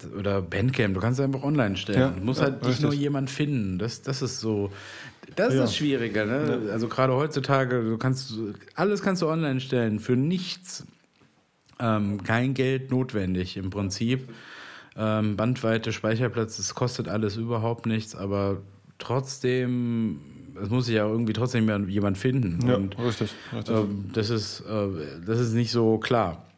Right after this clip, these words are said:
Speaker 2: Aber ich
Speaker 1: Und
Speaker 2: glaube, gerade dafür ist halt die, für dieses Matching quasi zwischen, zwischen potenziell,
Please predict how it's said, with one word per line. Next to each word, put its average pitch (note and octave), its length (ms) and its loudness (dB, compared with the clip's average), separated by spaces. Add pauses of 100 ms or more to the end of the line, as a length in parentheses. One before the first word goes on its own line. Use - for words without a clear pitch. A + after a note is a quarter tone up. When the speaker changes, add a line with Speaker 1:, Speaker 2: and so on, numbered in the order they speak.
(680)
Speaker 2:
Aber B2 140 2
ich A2 60 4
Speaker 1:
Und G2 40 -2
Speaker 2:
glaube, C#3+ 220 2
gerade B2 280 0
dafür C#3 360 2
ist B2+ 160 -2
halt C3 140 2
die, B2 160 4
für A2 140 -2
dieses A2+ 260 0
Matching A#2+ 500 2
quasi A2+ 340 0
zwischen, A2+ 540 0
zwischen A#2 300 -4
potenziell, A#2+ 840 2